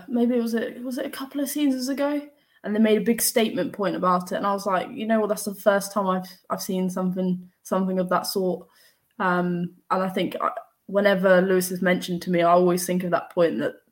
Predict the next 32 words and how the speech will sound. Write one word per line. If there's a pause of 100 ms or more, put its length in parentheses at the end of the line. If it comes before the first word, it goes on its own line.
(220)
they're
very
much
about
equality.
And, (1040)
yeah,
I
think
it's
a
really
strong
club
ethos,
and
it's, (240)
it's
brave
to
go
out
there. (400)
Um,
so
fair
play
to
the
owners
and
the,